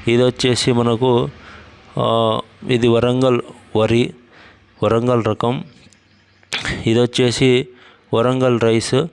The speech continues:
ఇది కూడా మనకు ఆర్ఎన్ఆర్ఏ వరి, ఆర్ఎన్ఆర్ రకం. ఇది వచ్చేసి, ఇది కూడా ఆర్ఎన్ఆర్, ఆర్ఎన్ఆర్లో ఒక రకం. ఇది వచ్చేసి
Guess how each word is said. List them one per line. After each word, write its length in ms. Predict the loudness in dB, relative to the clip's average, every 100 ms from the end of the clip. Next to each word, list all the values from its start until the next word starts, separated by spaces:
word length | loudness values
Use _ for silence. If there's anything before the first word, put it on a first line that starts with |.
| -14 -20 _ -4
ఇది 140 | 0
కూడా 440 | 2 2 2 0 -4 -14 _ _ _ -6
మనకు 460 | -2 0 0 0 -2 _ -20 -4
ఆర్ఎన్ఆర్ఏ 760 | -2 0 0 0 0 0 0 -2 -12 _ _ _ _
వరి, 280 | -2 0 0 -2
ఆర్ఎన్ఆర్ 480 | -2 0 0 0
రకం. 340 | -2 0 -2 -2 -8 -2
ఇది 160 | 0
వచ్చేసి, 640 | 0 0 -2 0 0 0 -2 -10 _ _ _ -4
ఇది 180 | -2
కూడా 340 | 0 2 2 0
ఆర్ఎన్ఆర్, 540 | -2 0 0 0 -2 -4 -10 -18 _ -4
ఆర్ఎన్ఆర్లో 560 | 0 0 0 -2 0 0
ఒక 240 | 0 -2
రకం. 440 | -4 -2 -4 -6 -10 -20 -20 -20 _ _ _ _ _ _ -4
ఇది 180 | 0 0
వచ్చేసి 640 | 0 -2 0 2 2 2